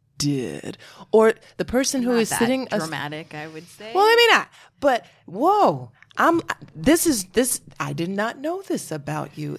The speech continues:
Speaker 1: And, and I've learned something that is so significant that is making me have to adjust my expectations for what we are gonna be moving forward.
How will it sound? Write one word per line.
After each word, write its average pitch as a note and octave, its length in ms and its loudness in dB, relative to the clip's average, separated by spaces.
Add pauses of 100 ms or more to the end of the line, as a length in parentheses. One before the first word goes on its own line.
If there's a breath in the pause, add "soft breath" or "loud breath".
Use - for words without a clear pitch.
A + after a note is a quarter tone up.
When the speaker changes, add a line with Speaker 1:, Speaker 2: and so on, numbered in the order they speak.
Speaker 1:
And, D3 340 -8 (400 soft breath)
and D#3+ 240 -6 (200)
I've D#3 200 -6
learned G#3 300 -4
something F#3 400 -6
that D3+ 120 -6
is C#3+ 140 -8
so D#3 160 -6
significant D3 720 -12
that C3+ 160 -12
is C3+ 220 -14
making C#3+ 400 -10
me C#3 260 -10 (480 soft breath)
have D3 280 -10
to D3 200 -10 (100)
adjust D#3 600 -8
my C#3 120 -10
expectations C#3+ 840 -12
for C3+ 220 -14
what C#3 280 -14
we G#3 180 -8
are E3 100 -8
gonna D#3 200 -16
be D3 160 -10
moving D#3 300 -10
forward. - 640 -16